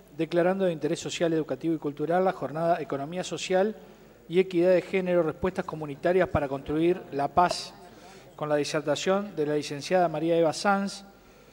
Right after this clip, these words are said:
organizado por la Federación Entrerriana Mutualidades, Colegio de Trabajadores Sociales y el Instituto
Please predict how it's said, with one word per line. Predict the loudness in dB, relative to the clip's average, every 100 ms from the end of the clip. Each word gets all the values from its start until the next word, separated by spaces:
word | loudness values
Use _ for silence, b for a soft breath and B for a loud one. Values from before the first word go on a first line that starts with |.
| B B
organizado | 2 4 2 2 6 6
por | 6
la | 4
Federación | 2 -2 -2 -4
Entrerriana | -2 0 0 0
Mutualidades, | -2 -4 -2 2 6 8 8 4 0
Colegio | -2 0 0 0
de |
Trabajadores | 2 0 0 -2 -2
Sociales | -8 0 4 6 4 0
y | -4
el | -4
Instituto | -4 -6 -2 -2 4 4 2